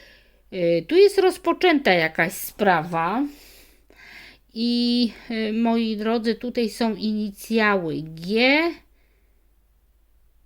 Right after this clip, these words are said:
C, G i C. Za siedem, moi drodzy, siedem dni będzie wyjaśnienie, tak jak gdyby, tej sprawy.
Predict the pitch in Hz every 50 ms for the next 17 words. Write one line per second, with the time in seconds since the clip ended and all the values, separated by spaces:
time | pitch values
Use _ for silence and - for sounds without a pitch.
0 | _ _ _ - - - - - 240 240 247 254 277 330 359 339 - - _ _
1 | _ _ _ _ _ _ _ _ _ _ _ _ _ _ _ _ _ _ _ _
2 | _ _ _ _ _ _ _ _ _ _ _ _ _ _ _ _ _ _ _ _
3 | _ _ _ _ _ _ _ _ _ _ _ _ _ _ _ _ _ - 185 180
4 | 170 180 208 247 240 226 196 220 220 208 - - - - - 151 135 98 - -
5 | 143 - _ _ _ _ _ _ _ _ _ _ _ _ _ _ _ _ _ _
6 | _ _ _ _ _ _ _ _ _ _ _ _ - - - 202 170 180 196 208
7 | 196 202 196 - - - - 311 392 415 392 415 392 349 320 311 285 269 254 247
8 | 247 220 208 220 226 214 208 208 208 208 220 214 - - 311 311 302 302 320 302
9 | 277 277 285 294 277 262 277 277 262 254 262 247 240 247 254 247 254 247 254 254
10 | - - - - - 269 285 311 330 311 277 196 180 180 190 185 - 196 170 180
11 | 185 175 170 170 175 170 170 165 151 156 - 160 143 143 143 - - - - -
12 | 156 131 131 127 123 120 - 117 107 92 71